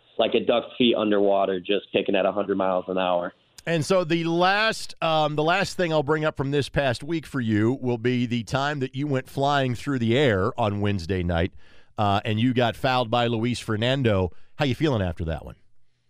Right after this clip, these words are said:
Speaker 1: I'm feeling all right. It's one that, um, it was a tough collision, but at that point we knew we had to try and kill as much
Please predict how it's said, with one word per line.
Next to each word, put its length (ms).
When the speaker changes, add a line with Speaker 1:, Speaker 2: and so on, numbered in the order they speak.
Speaker 1:
I'm 220
feeling 260
all 160
right. 260
It's 220
one 260
that, 200
um, 480
it 80
was 100
a 140
tough 240
collision, 520
but 120
at 60
that 240
point 180
we 80
knew 160
we 80
had 140
to 60
try 260
and 240
kill 260
as 60
much 220